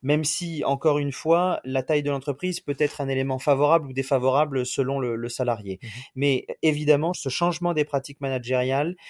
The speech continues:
Speaker 1: il est désormais au cœur des préoccupations des salariés. Il faut prendre en considération que les salariés désormais réclament un cadre de travail,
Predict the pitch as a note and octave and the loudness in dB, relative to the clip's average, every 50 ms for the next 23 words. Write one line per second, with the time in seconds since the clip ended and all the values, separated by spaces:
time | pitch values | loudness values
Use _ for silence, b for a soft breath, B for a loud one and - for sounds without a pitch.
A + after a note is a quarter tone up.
0 | B B B C3+ C3 B2+ C3+ C#3 D3 D3 C#3 A#2+ C#3 C#3 C3 B2+ C#3+ C3+ B2+ B2+ | B B B -8 -4 0 2 2 2 2 0 2 0 2 4 6 4 4 4 2
1 | B2+ C3 C3+ C#3+ D#3+ E3+ - - C#3+ - - F3 F3 E3 D3+ - - - D3 B2+ | 0 0 0 0 -2 -2 -2 -2 -2 0 2 0 2 2 0 -2 -2 -2 -4 -4
2 | - C3 - B2+ - - C#3+ C3+ B2+ - C3+ B2 B2 A#2+ B2+ C3 D3+ E3+ - B | -4 -4 -4 -2 -2 -2 -4 -4 -2 -2 0 0 0 0 0 -2 -2 -4 -6 B
3 | B B B B B B B - C3+ - - F#3 F#3 E3+ - - - F#3+ F#3 F3+ | B B B B B B B -14 -10 -2 0 0 0 0 -2 -2 0 2 4 4
4 | F3 - - D#3+ - - C#3+ D3+ D3 C#3+ C#3+ - - F3 - - C#3 - - D3+ | 2 2 0 -6 -6 -2 2 2 4 2 2 0 -4 -8 -8 -8 -8 -4 -2 0
5 | C#3 C3+ C3 B2+ B2+ A#2+ A#2 C3+ C3 A#2+ C3 B2 B2 C3 C#3+ D#3+ E3+ b b b | 2 2 0 0 -2 -2 -2 -2 0 0 0 0 0 -2 -4 -4 -6 b b b
6 | b b b A2 G#2 C#3 C#3 - - D#3+ E3 E3+ F3 F3+ F#3 F3+ - - B2+ B2 | b b b -6 -2 -2 -2 0 2 4 4 4 4 2 0 -4 -6 -6 -8 -6
7 | - - F#3 F#3+ F#3+ F3 D#3+ D#3 D3 D3 - - C#3 B2+ A#2+ A2+ G#2 G2+ - | 0 4 4 4 4 4 2 0 0 0 -2 -4 -4 -2 -2 -2 -4 -4 -10